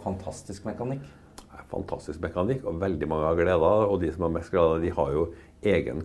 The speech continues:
Speaker 2: klokketrekker på nattbordet.
Speaker 1: Nettopp, å legge klokka i sånn at
Speaker 2: De
Speaker 1: den
Speaker 2: legger
Speaker 1: får
Speaker 2: klokka i,
Speaker 1: bevege seg.
Speaker 2: og de, husk på, de mest
Speaker 1: Ja.
Speaker 2: avanserte klokketrekkerne, de er klokkespesifikke. Du, de har jo, de har jo apper der også, ikke sant? Du laster ned en klokketrekker-app til din klokke,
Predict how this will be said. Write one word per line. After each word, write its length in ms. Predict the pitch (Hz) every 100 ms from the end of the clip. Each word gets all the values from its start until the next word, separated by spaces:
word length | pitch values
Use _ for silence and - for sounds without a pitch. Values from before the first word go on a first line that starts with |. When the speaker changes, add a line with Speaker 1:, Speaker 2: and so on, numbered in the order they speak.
| -
Speaker 2:
klokketrekker 960 | - - - - - - 69 - - -
på 80 | 82 82
nattbordet. 420 | - - - - - - - 90
Speaker 1:
Nettopp, 400 | - - 98 107
å 80 |
legge 320 | 101 95 90 95
klokka 320 | 98 - 78
i 80 | 82
sånn 160 | 90
at 80 | 82
Speaker 2:
De 80 | 90
Speaker 1:
den 80 | 73
Speaker 2:
legger 220 | 82 82
Speaker 1:
får 20 |
Speaker 2:
klokka 80 | 98
i, 80 | 78
Speaker 1:
bevege 160 | -
seg. 80 | 82
Speaker 2:
og 80 | 92
de, 80 | 95
husk 160 | 113
på, 120 | 80 80
de 80 | 87
mest 160 | 98 -
Speaker 1:
Ja. 80 | 98
Speaker 2:
avanserte 480 | 101 101 82 82 -
klokketrekkerne, 680 | 98 82 71 71 82 113 - - - - -
de 100 | 90
er 60 | 98
klokkespesifikke. 1300 | - 113 - - - - - - 90 - - - 120 113
Du, 380 | 117 139 156 139 - - - -
de 120 | 92
har 140 | 64
jo, 540 | 110 180 165 160 78 143
de 140 | 123
har 120 | 113 -
jo 140 | 147 165
apper 320 | 131 - 110
der 140 | 110 101
også, 120 | 160
ikke 80 | 147
sant? 100 | 127
Du 80 | 127
laster 460 | 139 - - -
ned 140 | - 120
en 140 | 113 -
klokketrekker-app 1040 | 143 143 - - 69 - - - - - -
til 240 | - 107 113
din 300 | 104 98 120
klokke, 400 | 120 131 - 147